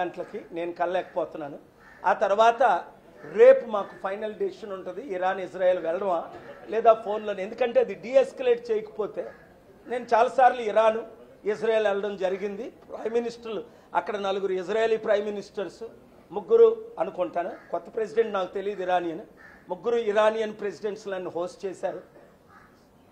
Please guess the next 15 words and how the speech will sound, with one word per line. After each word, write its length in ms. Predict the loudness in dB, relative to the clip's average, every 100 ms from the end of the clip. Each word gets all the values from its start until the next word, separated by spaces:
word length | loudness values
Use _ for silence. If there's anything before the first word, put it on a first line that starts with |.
| _ -10
రెండు 160 | 0 4
వేల 160 | 4 4 0
నాలుగు 320 | 0 0 -2 -4 -2
బాంబ్ 240 | -2 -4
ఎర్త్క్వేక్లో 540 | -8 -8 -6 -6 -6 -10 -6
కూడా 140 | -8 -4
మేము 200 | -4 -4 -10 -20 _ _ _ _ -4
వాళ్ళకి 300 | -2 -2 -6 -10
అనేక 260 | -6 -6 -4 -4
విధాలుగా 380 | -2 -2 0 -2
హెల్ప్ 240 | -2 -6 -4 -2
చేసాం. 320 | -2 -2 -6 -10 -20 _ _
So 80 | 4 6 6
రెండు 220 | 0 -4 0
కంట్రీస్కు 500 | -2 -2 -10 -14 -8